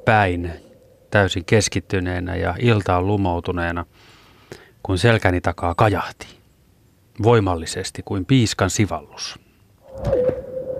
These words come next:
Säikähdin niin, että housuihin tuli. Mutta tajusin nopeasti, että ääni tuli järven jäästä. Olen kerran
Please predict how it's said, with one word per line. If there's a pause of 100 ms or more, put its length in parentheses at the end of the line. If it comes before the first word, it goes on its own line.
(480)
Säikähdin
niin,
että
housuihin
tuli. (1080)
Mutta
tajusin (400)
nopeasti,
että
ääni
tuli
järven
jäästä. (1080)
Olen
kerran